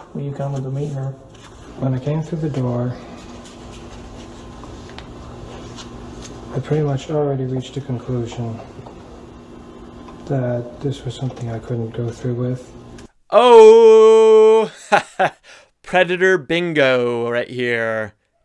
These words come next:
Speaker 3: That is the classic Predo excuse. Almost all of them say it in some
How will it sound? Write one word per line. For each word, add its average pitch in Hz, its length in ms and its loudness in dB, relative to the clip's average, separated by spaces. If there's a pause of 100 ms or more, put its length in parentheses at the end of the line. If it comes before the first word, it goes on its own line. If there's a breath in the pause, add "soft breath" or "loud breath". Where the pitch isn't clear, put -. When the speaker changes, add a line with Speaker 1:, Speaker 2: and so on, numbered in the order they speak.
Speaker 3:
That 139 400 4
is 123 460 -6
the 117 440 -10
classic 120 1200 -4 (220)
Predo 117 360 -6
excuse. 107 760 -14 (760 soft breath)
Almost 190 400 4
all 156 180 4
of 117 60 -4
them 113 220 -10
say 127 280 -2
it 123 140 -4
in 113 80 -18
some 117 360 -10